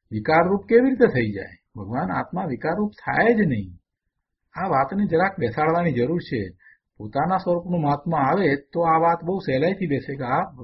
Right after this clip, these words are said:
હું વિકારરૂપ કેવી રીતે થાઉં? મારામાં એવો કોઈ ગુણ નથી કે જેને કારણે હું વિકારરૂપ થાઉં. હું તો ત્રિકાળ શુદ્ધ છું, શુદ્ધ છું, જ્ઞાયક છું, ચેતન છું.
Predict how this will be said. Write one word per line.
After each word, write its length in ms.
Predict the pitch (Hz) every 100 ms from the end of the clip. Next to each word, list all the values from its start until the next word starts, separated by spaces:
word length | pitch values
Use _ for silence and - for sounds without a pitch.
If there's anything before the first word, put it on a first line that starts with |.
| - _
હું 360 | 127 170 185 127 -
વિકારરૂપ 580 | 113 113 160 175 190 -
કેવી 200 | 170 233
રીતે 220 | 269 269
થાઉં? 320 | 220 110 92 - _ _ _ -
મારામાં 580 | 110 117 139 175 190 208 - _ _ _ _ 147
એવો 180 | 160
કોઈ 300 | 180 - 196 156 - _ _ _ _
ગુણ 320 | 110 113 180 214
નથી 280 | 214 220
કે 100 | 226
જેને 280 | 180 180 190
કારણે 340 | 180 180 180 185
હું 240 | 147 160
વિકારરૂપ 540 | 107 120 131 139 139 -
થાઉં. 280 | 123 117 113 113 _ _ _ _ _ -
હું 80 | 123
તો 140 | 175
ત્રિકાળ 400 | 175 127 123 147
શુદ્ધ 340 | 156 131 120 151
છું, 220 | - 170
શુદ્ધ 240 | - 151 - -
છું, 120 | 175
જ્ઞાયક 380 | 123 - 151 175 -
છું, 100 | 180
ચેતન 480 | - 117 - 160 175
છું. 320 | - 98 95